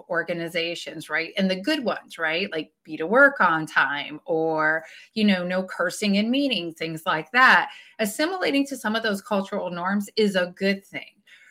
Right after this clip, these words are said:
Where we get into trouble is with that other part that you just talked about, where we're diminishing parts of ourselves and our identity because there is an expectation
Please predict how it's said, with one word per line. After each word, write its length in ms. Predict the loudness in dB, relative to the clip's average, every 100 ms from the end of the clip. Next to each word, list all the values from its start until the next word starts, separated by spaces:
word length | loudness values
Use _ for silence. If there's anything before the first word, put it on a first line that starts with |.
| _
Where 200 | 0 2
we 160 | 4 2
get 180 | 2 -2
into 220 | -4 -6
trouble 720 | -8 -2 2 4 4 0 -2 -4
is 360 | 0 0 0
with 520 | -4 -4 -2 0 -2 -2 0
that 240 | 2 2 2
other 240 | 2 0
part 240 | 0 -2
that 160 | -2 -8
you 100 | -10
just 180 | -10 -8
talked 320 | -4 -4 -4
about, 360 | -2 -2 -2 -6 -18 -20 -4
where 340 | 4 6 6 4
we're 240 | 2 2
diminishing 680 | 2 4 4 4 0 -4 -8
parts 320 | 0 0 0
of 80 | 0
ourselves 600 | -2 -4 0 0 0 -2
and 100 | -4
our 180 | -2 -2
identity 880 | -4 -2 2 4 2 -2 -6 -10 -14 -20 -20 _ -2
because 340 | -2 -2 0
there 140 | 2
is 220 | 4 2 0
an 140 | -4 -4
expectation 1400 | -4 -6 -8 -8 -8 -14 -2 0 0 -4 -8 -10 -10 -12